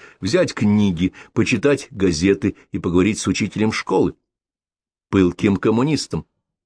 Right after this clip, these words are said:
которого спустя годы застрелят за его убеждения.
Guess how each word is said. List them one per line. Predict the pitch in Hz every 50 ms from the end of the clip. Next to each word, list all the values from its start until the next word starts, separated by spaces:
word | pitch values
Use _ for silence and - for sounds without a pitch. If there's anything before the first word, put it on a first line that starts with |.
| _ _ _ _ _ _
которого | - 82 71 82 85 85
спустя | 82 - - 95 87 - - - 92
годы | 87 82 95 95 90 87 - - - - -
застрелят | - 90 82 98 107 98 - - - 110 110 95 85 80 76
за | 76 85 85
его | 82 82 85
убеждения. | 87 82 82 80 76 76 80 78 76 -